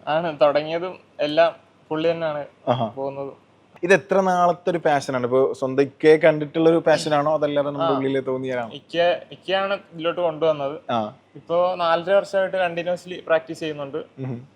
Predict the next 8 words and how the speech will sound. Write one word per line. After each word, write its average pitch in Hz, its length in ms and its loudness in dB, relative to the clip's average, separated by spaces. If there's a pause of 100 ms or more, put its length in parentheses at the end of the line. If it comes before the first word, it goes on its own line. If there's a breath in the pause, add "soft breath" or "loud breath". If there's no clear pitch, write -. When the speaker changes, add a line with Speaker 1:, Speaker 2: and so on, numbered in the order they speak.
(360)
Speaker 1:
ഇതിപ്പോ 160 560 -2 (160)
നാലാമത്തെ 156 380 4
വർഷമായപ്പോഴത്തേക്കും 160 760 0 (240)
ഇന്റർനാഷണൽ 151 460 -4
മെഡൽ 151 260 0
വന്നു. 143 420 -4
Speaker 2:
ആ. 104 120 4 (340)
Speaker 1:
ഇനിയിപ്പോ 151 600 -2